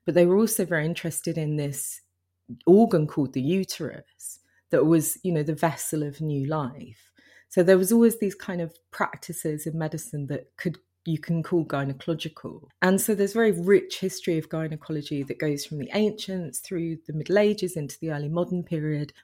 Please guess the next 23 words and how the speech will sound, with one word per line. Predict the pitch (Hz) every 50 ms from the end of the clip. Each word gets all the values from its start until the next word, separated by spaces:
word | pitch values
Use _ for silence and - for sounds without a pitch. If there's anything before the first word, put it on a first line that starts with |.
| _ -
But | 196 156
the | 196 214
sort | - - - 254 247
of | 247 240 240 - - _ _ - -
heyday | - 226 233 233 240 233 214 196 170 156 165
or | 165 160
the | 160
kind | - - - 202 185
of | -
golden | - 170 143 180 202 208 208 202 196 180
era | 165 156 147 139 139 127 135 127 - _ - - - _ _ 156
of | 151
the | - 170
emergence | 165 175 175 175 165 160 - 151 120 - -
of | 156 156
professional | - - 160 - - 170 180 - - - 190 170 151 143
gynecology | - 147 147 143 143 143 - - - 180 175 165 - 143 131 135 147 117
really | 151 165 165 170 170
happened | 151 156 147 _ _ 160 151
in | 147 135 139
the | 143
nineteenth | 156 160 156 151 156 160 156 - - 151 139 - -
century, | - - 151 151 131 - - - 135 127 117 - - 117 -